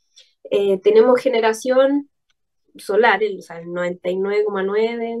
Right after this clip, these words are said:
por ciento de la generación, no, no, de, como en el net billing, sí, noventa y nueve coma nueve,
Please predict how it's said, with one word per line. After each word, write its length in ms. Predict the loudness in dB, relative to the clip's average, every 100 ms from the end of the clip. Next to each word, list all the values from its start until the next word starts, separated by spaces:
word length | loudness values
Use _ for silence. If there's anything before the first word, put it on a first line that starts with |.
| -8
por 120 | -8 -4
ciento 300 | 0 2 2
de 60 |
la 60 | 4
generación, 380 | 4 4 2 2
no, 140 | 2
no, 140 | 2 -4 _ _ _
de, 160 | -2 0
como 200 | 4 4
en 60 | 6
el 80 |
net 160 | 4 2
billing, 260 | 0 -2 -2
sí, 200 | -4 -2
noventa 280 | -2 -2 -2
y 60 |
nueve 160 | 2 2
coma 180 | 2 0
nueve, 260 | 0 -2